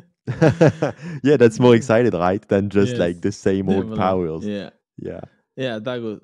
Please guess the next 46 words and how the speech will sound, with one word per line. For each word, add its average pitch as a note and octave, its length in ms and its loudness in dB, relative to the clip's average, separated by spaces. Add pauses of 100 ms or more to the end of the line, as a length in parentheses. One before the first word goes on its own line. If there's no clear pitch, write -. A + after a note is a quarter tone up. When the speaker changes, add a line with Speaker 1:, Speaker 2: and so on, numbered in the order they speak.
Speaker 2:
thank C#3 160 -8
you C#3 60 -8
so B2+ 140 -14
much B2+ 340 -12
for, A#2 400 -10
uh, - 240 -18 (220)
you G#2+ 100 -8
know, G2+ 140 -8
talking A#2+ 300 -10
about A2 240 -8
this G#2+ 160 -12
openly G#2+ 760 -10
and G#2+ 140 -8
sharing G#2 380 -10
this G2+ 480 -12
and, G2 300 -12
and A2+ 320 -8 (400)
teaching E3+ 380 -10
us G#2+ 360 -10 (100)
that A#2 260 -8 (460)
even E3 460 -8
when C#3+ 200 -8
things C#3+ 280 -10
don't C3+ 160 -8
go C3 160 -6
your B2+ 240 -6
way, C3 380 -8
doesn't B2 280 -12
mean B2+ 100 -10
that A#2+ 160 -8
you B2 60 -18
cannot A#2 280 -10
learn A#2+ 280 -10
from E3+ 220 -10
it. G3+ 260 -16 (680)
Uh, E2+ 340 -14 (100)
I G2+ 120 -14
think B2 180 -12
that's A2+ 180 -12
a G2+ 60 -20 (140)
powerful A2+ 400 -8
lesson, G#2 480 -12
and G2+ 140 -10
I G2 60 -12
think A2 220 -12
a G2+ 40 -10